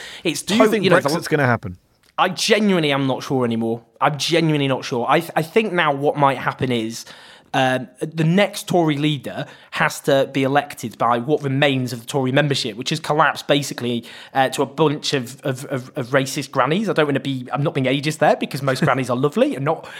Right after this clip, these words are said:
Speaker 1: not racist, but there is, they're a very small membership. And, and the next Tory leader to win them over has to be the most extreme possible on, on, on Brexit. And that means no deal Brexit.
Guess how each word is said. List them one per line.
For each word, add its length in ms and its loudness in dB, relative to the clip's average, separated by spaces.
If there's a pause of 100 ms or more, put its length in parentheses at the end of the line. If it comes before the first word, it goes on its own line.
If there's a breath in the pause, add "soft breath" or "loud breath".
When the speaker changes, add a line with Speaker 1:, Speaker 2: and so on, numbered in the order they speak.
Speaker 1:
not 140 2
racist, 420 0
but 200 0
there 160 4
is, 220 2
they're 180 4
a 20 0
very 300 2
small 260 0
membership. 720 0 (400 loud breath)
And, 340 2
and 140 2
the 40 2
next 400 0
Tory 280 2
leader 520 0 (140)
to 100 -6
win 340 2
them 140 2
over 440 0 (240 loud breath)
has 240 0
to 100 -4
be 140 -2
the 80 0
most 260 -2
extreme 560 0
possible 640 -2
on, 320 2
on, 260 2
on 180 -2
Brexit. 600 -2 (300 loud breath)
And 120 0
that 140 0
means 220 -4
no 240 4
deal 200 2
Brexit. 500 -2